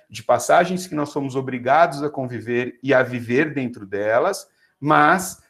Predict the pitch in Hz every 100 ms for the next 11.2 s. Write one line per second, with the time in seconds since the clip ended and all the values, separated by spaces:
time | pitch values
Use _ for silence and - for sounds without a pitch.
0 | _ _ 180 170 165 - 147 143 - 135
1 | 147 135 139 143 139 - 175 180 160 135
2 | 123 131 165 170 - 170 170 151 165 196
3 | - - 147 143 143 143 139 143 151 180
4 | 180 160 160 196 208 185 151 156 214 233
5 | 131 - _ _ _ _ _ _ _ -
6 | 170 165 190 196 - 180 170 - 180 190
7 | 175 - 180 180 190 _ _ _ 190 180
8 | 170 170 170 180 185 180 180 180 156 143
9 | 139 _ _ 123 180 180 175 160 143 165
10 | 147 170 135 113 165 185 160 120 - 107
11 | 98 92